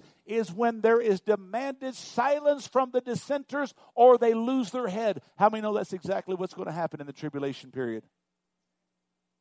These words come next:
Are you with me okay today? This is where our country's headed.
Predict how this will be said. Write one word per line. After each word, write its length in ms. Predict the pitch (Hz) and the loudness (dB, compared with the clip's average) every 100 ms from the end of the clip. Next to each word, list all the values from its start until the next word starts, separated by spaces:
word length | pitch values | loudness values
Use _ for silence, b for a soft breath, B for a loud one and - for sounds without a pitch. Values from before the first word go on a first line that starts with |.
| _ _ | _ _
Are 100 | 143 | 2
you 120 | 151 | 2
with 220 | 156 170 | 0 -4
me 120 | 170 170 | -8 -8
okay 260 | - 170 | -8 -12
today? 400 | 160 160 160 170 - _ _ _ _ _ _ _ _ _ _ _ _ _ _ _ _ _ | -8 -6 -6 -8 -14 _ _ _ _ _ _ _ _ _ _ _ _ _ _ _ _ _
This 140 | 135 139 | -10 -10
is 80 | 135 | -4
where 180 | 143 | -2
our 80 | 139 | -2
country's 340 | 139 139 139 127 | -2 -8 -8 -4
headed. 340 | 139 113 98 | -4 -4 -8